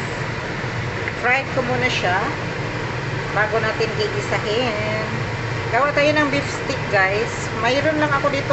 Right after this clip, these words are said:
onion at saka garlic. So, yun lang. Tapos soya sauce, lemon, that's it. Wala tayong mga halo na Amy. Basta may lemon lang,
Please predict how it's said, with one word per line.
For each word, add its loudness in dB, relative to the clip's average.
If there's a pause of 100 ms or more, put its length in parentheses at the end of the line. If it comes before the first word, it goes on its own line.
onion 2
at 0
saka -2
garlic. 2 (1000)
So, 2 (400)
yun 0
lang. 2 (800)
Tapos 2
soya 4
sauce, 2 (400)
lemon, 4
that's 2
it. 4
Wala 2
tayong 2
mga 0 (100)
halo 4
na 2 (1120)
Amy. 2 (200)
Basta 2
may 4
lemon 2
lang, 2